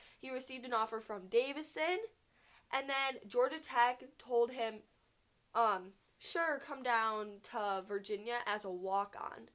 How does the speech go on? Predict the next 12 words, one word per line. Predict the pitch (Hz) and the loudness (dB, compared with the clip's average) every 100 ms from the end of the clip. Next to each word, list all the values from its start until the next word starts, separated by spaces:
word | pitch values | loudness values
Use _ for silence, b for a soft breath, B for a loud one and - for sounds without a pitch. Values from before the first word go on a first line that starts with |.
| b b | b b
So | - 262 | -8 -6
he, | 240 | -4
they | 285 | -4
didn't | 320 285 | -4 -6
even | 247 226 | -8 -4
offer | 214 214 220 | -4 -4 -8
him | 214 | -12
a | 202 | -10
spot. | - 214 175 - B B B | 0 2 2 0 B B B
But, | - 262 - | 6 6 8
um, | 262 214 180 - | 8 6 2 -10
what | 208 247 349 403 | 0 6 6 4